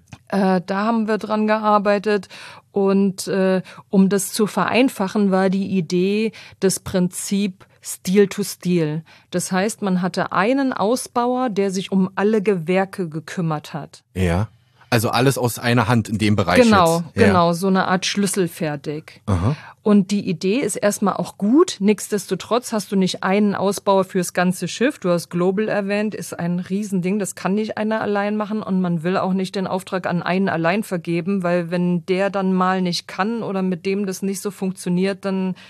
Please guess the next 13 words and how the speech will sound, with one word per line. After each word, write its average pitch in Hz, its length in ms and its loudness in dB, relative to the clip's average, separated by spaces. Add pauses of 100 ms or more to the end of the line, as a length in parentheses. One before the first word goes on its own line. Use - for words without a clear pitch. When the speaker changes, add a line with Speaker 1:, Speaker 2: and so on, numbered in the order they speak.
(420)
Speaker 1:
ähm, 180 400 0
Speaker 2:
Wird's 196 200 -2
Speaker 1:
ist 180 100 0
es 185 100 2
Speaker 2:
schwierig. 165 120 -2
Speaker 1:
richtig - 360 -4
blöd. 185 360 0 (220)
Speaker 2:
Ja. 185 80 -2
Speaker 1:
Deswegen 185 540 0
wurden 185 240 0
ja 175 80 0
mehrere 202 500 -2
Firmen 226 680 -4